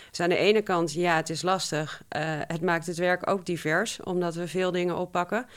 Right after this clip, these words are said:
Ik spreek ook veel op conferenties. Dat is misschien ook bij andere activiteiten binnen de bank is dat veel minder het geval. Dus we zijn niet een alle-, honderd procent transactiegericht team, maar dat is wel waarop we afgerekend worden.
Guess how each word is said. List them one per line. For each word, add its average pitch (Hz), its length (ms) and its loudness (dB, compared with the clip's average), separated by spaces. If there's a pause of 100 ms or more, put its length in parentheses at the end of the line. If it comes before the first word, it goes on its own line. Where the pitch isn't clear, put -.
(240)
Ik 156 140 -4
spreek 160 340 -2
ook 151 160 -2
veel 147 240 -2
op 143 120 -6
conferenties. 175 800 -2
Dat 160 140 -6
is 160 140 -6
misschien 160 400 -2
ook 160 160 0
bij 156 280 -2
andere 170 320 -2
activiteiten 156 800 -4
binnen 156 260 -2
de 143 60 -6
bank 147 300 -2
is 151 160 -6
dat 160 160 -6
veel 156 180 -4
minder 170 280 0
het 190 140 -4
geval. 180 460 0 (400)
Dus 160 140 -2
we 180 120 0
zijn 175 260 2
niet 196 260 2
een 165 380 0 (280)
alle-, 170 400 0
honderd 220 480 0
procent 202 380 -2
transactiegericht 190 880 -4
team, 220 320 2 (240)
maar 160 140 0
dat 160 180 0
is 156 80 -4
wel 160 200 2
waarop 185 300 2
we - 60 -6
afgerekend 151 600 -6
worden. 147 360 -2